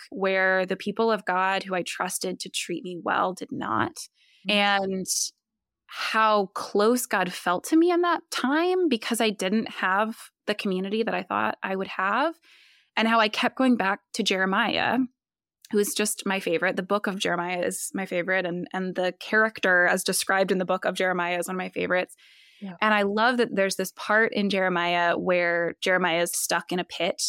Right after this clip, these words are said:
Speaker 1: They put him in a pit and they say, "He's a traitor. He's against us because he's saying that we are gonna fall to Babylon." And they're right. That's traitorous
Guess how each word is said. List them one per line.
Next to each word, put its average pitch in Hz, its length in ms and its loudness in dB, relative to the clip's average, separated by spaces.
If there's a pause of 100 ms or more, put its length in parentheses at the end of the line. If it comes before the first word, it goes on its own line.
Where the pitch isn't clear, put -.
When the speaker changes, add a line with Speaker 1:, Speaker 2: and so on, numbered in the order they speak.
Speaker 1:
They 180 100 0
put 180 160 -6
him 180 80 0
in 175 80 -4
a 160 40 -6
pit - 320 -4
and 180 120 -4
they 170 60 -4
say, 165 240 -2
"He's 196 220 -2
a - 20 -4
traitor. 190 460 -2 (140)
He's 208 180 2
against 208 440 2
us 190 300 0
because 196 280 -2
he's 196 200 -2
saying 185 300 0
that 190 120 -4
we 196 260 -2
are 196 80 0
gonna 185 140 -2
fall 196 300 2
to 214 100 0
Babylon." 170 680 2 (480)
And 233 160 6
they're 262 80 6
right. 403 240 4
That's - 300 0 (180)
traitorous 190 880 0